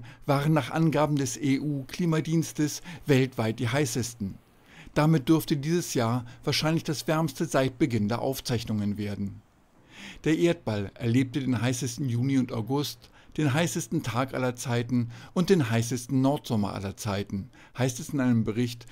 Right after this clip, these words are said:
des Europäischen Beobachtungsprogramms Copernicus.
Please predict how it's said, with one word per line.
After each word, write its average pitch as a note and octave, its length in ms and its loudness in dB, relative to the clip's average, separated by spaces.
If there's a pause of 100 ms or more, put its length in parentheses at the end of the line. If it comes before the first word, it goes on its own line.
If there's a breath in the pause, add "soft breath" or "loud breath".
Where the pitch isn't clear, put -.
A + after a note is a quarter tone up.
(140 loud breath)
des - 160 -4
Europäischen C#3+ 720 -2
Beobachtungsprogramms A#2 1200 -4
Copernicus. C3+ 880 -4